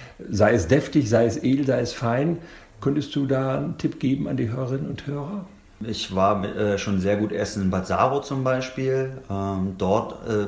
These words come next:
Speaker 2: befinden sich wirklich richtig gute Restaurants. Ähm, auch sehr coole Leute dahinter. Ich hatte das Glück, jemanden zu kennen, äh, der die Leute dort kennt. Und, ähm, dann ist es irgendwie noch mal ein bisschen besonders, wenn man dann ankommt, weil man wird auch abgeholt dann et cetera. Also Bad Saro, ähm,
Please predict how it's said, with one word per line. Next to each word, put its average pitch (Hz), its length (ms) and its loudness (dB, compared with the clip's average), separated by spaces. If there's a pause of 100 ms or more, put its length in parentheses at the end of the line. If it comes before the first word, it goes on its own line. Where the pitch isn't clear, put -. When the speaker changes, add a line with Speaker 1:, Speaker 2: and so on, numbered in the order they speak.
Speaker 2:
befinden 95 240 -4
sich 98 100 -8
wirklich 98 440 -6
richtig 110 340 -8
gute 113 280 -4
Restaurants. 113 680 -4 (420)
Ähm, 104 140 0
auch 113 140 0
sehr 107 160 0
coole 110 220 0
Leute 104 280 2
dahinter. 117 460 2
Ich 95 100 -2
hatte 104 120 0
das 98 140 -2
Glück, 101 280 0
jemanden 95 300 0
zu 92 180 -6
kennen, 110 600 0 (280)
äh, 98 180 2
der 98 120 4
die 98 100 -2
Leute 120 260 6
dort 120 200 2
kennt. 117 400 2
Und, 92 400 0
ähm, 92 460 2 (400)
dann 95 160 0
ist 95 80 -4
es 95 40 -8
irgendwie 98 300 -4
noch 92 120 0
mal 92 80 0
ein 90 60 0
bisschen 85 460 -4 (160)
besonders, 117 500 4
wenn 92 80 2
man 95 100 2
dann 92 100 0
ankommt, 101 280 -2
weil 92 80 2
man 92 240 2
wird 104 80 -8
auch 107 140 0
abgeholt 95 560 0
dann 90 340 2
et 90 80 -4
cetera. 95 380 0
Also 90 180 0
Bad 95 220 -2
Saro, 107 500 4
ähm, 92 440 0